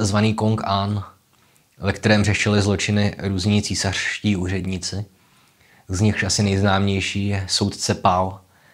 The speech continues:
který je populární dodnes, alespoň v Číně teda, a, a jeho příběhy zpracovávají autoři napříč všemi druhy umění.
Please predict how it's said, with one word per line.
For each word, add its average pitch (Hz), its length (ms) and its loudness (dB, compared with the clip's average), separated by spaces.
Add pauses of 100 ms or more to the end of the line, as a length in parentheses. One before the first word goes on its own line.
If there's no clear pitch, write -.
(260)
který 92 220 0
je 95 80 4
populární 98 520 4
dodnes, 95 580 -2 (400)
alespoň 90 360 -4
v 87 60 -8
Číně 85 280 -4
teda, 90 280 -4 (500)
a, 117 300 4 (120)
a 117 80 4
jeho 107 180 6
příběhy 104 400 2
zpracovávají 98 760 2
autoři 95 460 -2 (100)
napříč 92 600 -6
všemi 98 260 -2
druhy 92 260 0
umění. 90 480 -4